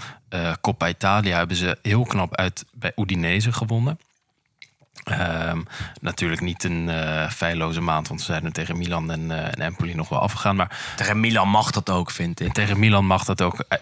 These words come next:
Speaker 1: Uit bij Empoli kan je als Monza ook gewoon, eh, verliezen. Maar er zit gewoon een stijgende lijn in.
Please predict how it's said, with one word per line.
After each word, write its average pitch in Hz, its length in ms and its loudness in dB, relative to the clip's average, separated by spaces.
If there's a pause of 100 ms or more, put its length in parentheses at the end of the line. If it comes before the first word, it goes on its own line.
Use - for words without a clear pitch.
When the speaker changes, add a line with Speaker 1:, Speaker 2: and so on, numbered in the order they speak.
(140)
Speaker 1:
Uit 98 260 2
bij 90 100 2
Empoli 92 320 2 (360)
kan 95 160 2
je 87 60 4
als 87 140 2
Monza 90 300 2
ook 87 180 0
gewoon, 82 460 0
eh, 78 320 0
verliezen. 101 460 0
Maar 90 140 2
er 92 80 2
zit 95 140 0
gewoon 92 180 0
een 92 60 0
stijgende 90 420 0
lijn 90 320 0
in. 85 200 -4